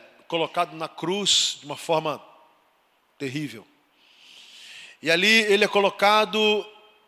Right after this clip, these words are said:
la-, sendo ladeado por dois salteadores condenados à morte de cruz,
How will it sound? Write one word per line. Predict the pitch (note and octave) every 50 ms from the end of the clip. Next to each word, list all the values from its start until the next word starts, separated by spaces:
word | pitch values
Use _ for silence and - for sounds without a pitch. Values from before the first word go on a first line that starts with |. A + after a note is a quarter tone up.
| _
la-, | D#3+ E3 F3+ F#3 F#3+ -
sendo | - - F#3+ G3+ F#3+ F#3+
ladeado | F#3+ G3 F#3+ D3+ C#3+ F3 F#3+ F#3+ F#3+ E3+ -
por | - F3 D#3 D#3
dois | D3+ F3+ F#3+ F#3+ F3+ E3 C#3
salteadores | - - F3 E3+ - - F3+ E3+ D3+ C#3+ E3 F#3 F3 D#3+ -
condenados | - - F3 E3+ D#3+ D#3 D3+ E3+ F3+ E3+ D3+ D3 C#3+
à | D3+ C#3
morte | C3+ D#3+ F3+ D#3+ - - -
de | C#3
cruz, | - - E3+ G#3 G3 - -